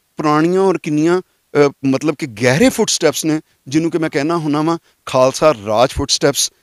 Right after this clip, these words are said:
in Pakistan। Why do I say that ਖਾਲਸਾ ਰਾਜ footsteps in Pakistan?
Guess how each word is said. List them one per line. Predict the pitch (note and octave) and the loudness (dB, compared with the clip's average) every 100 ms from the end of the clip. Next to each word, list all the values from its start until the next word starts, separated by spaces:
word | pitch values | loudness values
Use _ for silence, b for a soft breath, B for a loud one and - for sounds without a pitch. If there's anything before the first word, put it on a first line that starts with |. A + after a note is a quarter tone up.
| _ D#3+ | _ -2
in | |
Pakistan। | D#3 C3 A2+ B2 - B2+ A2+ A2 _ _ A2 | 0 -4 -4 -6 -4 -2 -2 -6 _ _ 0
Why | A#2 E3+ | 6 6
do | G3 | 6
I | F#3 | 4
say | - F3 F3+ | 4 6 6
that | D#3+ E3+ - | 6 4 0
ਖਾਲਸਾ | - C#3 - D#3+ | 0 0 2 2
ਰਾਜ | D#3 D#3+ | 6 4
footsteps | - D#3+ - E3 - | 2 -4 0 0 0
in | E3+ | 2
Pakistan? | C#3+ C3+ D#3+ - F3+ | 2 2 0 2 0